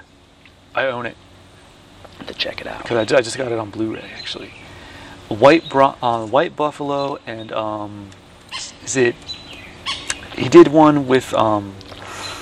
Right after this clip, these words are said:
Speaker 1: ah, with a samurai, with Mifune. And it was, I think it was, I would think it was Wild Bill and, and, and a samurai. 'Cause White Buffalo's Wild Bill Hickok, I
Speaker 2: Fuck
Speaker 1: think.
Speaker 2: yeah.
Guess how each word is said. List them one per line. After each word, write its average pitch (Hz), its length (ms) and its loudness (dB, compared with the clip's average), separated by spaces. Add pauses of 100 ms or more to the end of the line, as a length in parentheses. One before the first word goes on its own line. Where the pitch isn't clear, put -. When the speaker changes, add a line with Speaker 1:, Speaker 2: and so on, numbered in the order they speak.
(680)
Speaker 1:
ah, - 300 4
with - 140 -6
a - 40 -4
samurai, 123 720 -2 (200)
with 98 160 -10
Mifune. 131 500 4 (1600)
And 113 300 6
it - 120 2
was, 107 280 -2 (560)
I 135 120 8
think 185 200 2
it 381 40 8
was, 127 300 2
I 131 140 4
would 147 140 0
think 180 160 2
it 175 40 0
was 123 180 -2
Wild 120 340 2
Bill 123 260 4
and, 107 220 -8 (200)
and, 110 240 -4 (260)
and 117 140 0
a 104 60 0
samurai. 143 540 2 (440)
'Cause 120 140 -2
White 156 180 6
Buffalo's 117 500 0 (200)
Wild 107 200 4
Bill 104 140 -4
Hickok, - 260 -4
I - 100 -6
Speaker 2:
Fuck - 180 -2
Speaker 1:
think. - 140 -10
Speaker 2:
yeah. - 120 -10